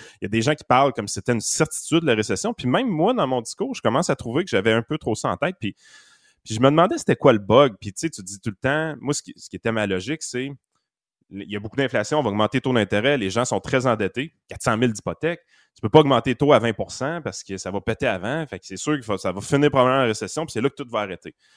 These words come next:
Puis honnêtement, ce serait pas un scénario si déplaisant que ça, parce que les récessions, contrairement à beaucoup de gens, je trouve, je vois toujours ça d'un bon œil. Ça fait du bien, ça fait beaucoup de ménage. Mais là, je suis là, j'ai dit, crime, il y a toujours un scénario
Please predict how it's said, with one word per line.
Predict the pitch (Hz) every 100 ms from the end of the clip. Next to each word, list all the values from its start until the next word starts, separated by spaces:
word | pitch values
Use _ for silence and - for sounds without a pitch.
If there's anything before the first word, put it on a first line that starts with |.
| _ _ _
Puis | 127
honnêtement, | 139 151 156
ce | -
serait | - 107
pas | 185
un |
scénario | 180 143 117 127 165
si | - - 135
déplaisant | 110 - 107 104 107
que | 95
ça, | 170 202
parce | 104 -
que | 92
les | 92
récessions, | 104 - 101 143 175 160 _
contrairement | 92 - 95 117
à |
beaucoup | 104 101
de | 90
gens, | 110 147
je | -
trouve, | - 92
je | 98 92
vois | 95
toujours | - 113 113
ça | -
d'un | 117 98
bon | 95 90
œil. | 92 85
Ça | -
fait | -
du | 95 95
bien, | 110 120
ça |
fait | 101
beaucoup | 90 95
de | 90
ménage. | 80 78 80 _ _ _ _ _ _ _
Mais | 127
là, | 269
je | 277
suis | -
là, | 175
j'ai | 240 127
dit, | 120 - -
crime, | 294 277 -
il | 107
y |
a | 117
toujours | 220 349 339
un | 131
scénario | - 147 123 104 107 139 180